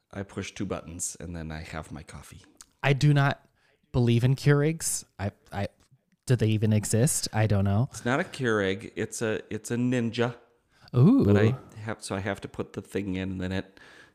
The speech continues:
Speaker 1: you know, so it takes a while still, but, uh, but it's pretty good.
Speaker 2: Yeah. That's fair.
Speaker 1: This is my favorite mug. It says wisdom on it.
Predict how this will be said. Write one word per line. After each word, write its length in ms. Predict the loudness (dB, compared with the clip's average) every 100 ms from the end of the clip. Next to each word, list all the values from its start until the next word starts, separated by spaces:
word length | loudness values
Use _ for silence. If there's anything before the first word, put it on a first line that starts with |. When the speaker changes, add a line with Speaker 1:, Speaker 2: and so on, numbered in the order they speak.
| -8
Speaker 1:
you 100 | -4
know, 200 | -4 -4
so 140 | -2
it 60 | 2
takes 240 | 0 0
a 60 | 0
while 220 | 0 -2
still, 280 | -4 -4 -4
but, 220 | -6 -4
uh, 240 | -4 -6 -8
but 160 | -6
it's 120 | -6 -6
pretty 200 | -8 -8
good. 220 | -12 -16 _ _
Speaker 2:
Yeah. 360 | -4 -2 -4 -6 -10 _ _ _ _ _ _ -6
That's 300 | -2 -2 -4
fair. 180 | -6 0
Speaker 1:
This 200 | 2 2
is 100 | 2
my 160 | 2
favorite 360 | 6 6 6 4
mug. 280 | 4 2 0
It 180 | -4 -4
says 340 | 2 4 4 4
wisdom 640 | 4 4 4 2 2 -6 _ _ -2
on 180 | 0 0
it. 160 | -4